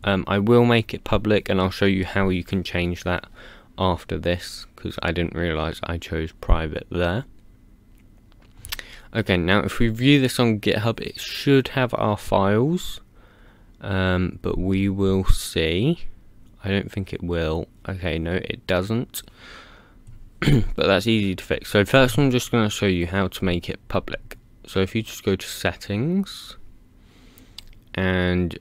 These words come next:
uh, you can go to, I think, manage access. No, here it is,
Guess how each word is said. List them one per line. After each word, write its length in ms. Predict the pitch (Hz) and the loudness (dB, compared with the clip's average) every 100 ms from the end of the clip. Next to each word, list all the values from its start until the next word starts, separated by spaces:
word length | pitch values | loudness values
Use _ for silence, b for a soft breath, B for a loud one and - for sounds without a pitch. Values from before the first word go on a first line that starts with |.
| - | -6
uh, 240 | 92 90 | -2 -2
you 140 | 90 87 | -2 -4
can 240 | - 95 | -4 -2
go 340 | 87 90 90 85 | 0 0 0 -2
to, 840 | - - 87 85 82 82 82 - - | -6 -2 0 2 0 0 -2 -6 -8
I 180 | 82 80 | -6 -6
think, 460 | - 104 98 - 92 | -6 -4 -4 -4 -6
manage 680 | 95 95 92 92 92 87 - - | -2 -2 -2 -2 -4 -6 -12 -8
access. 1080 | 80 - - - 92 82 85 - - - - | -8 -8 -14 -8 -4 -4 -4 -12 -20 -16 -6
No, 220 | 95 76 | -4 -2
here 200 | 76 90 | 2 2
it 80 | 76 | 0
is, 200 | 80 | -4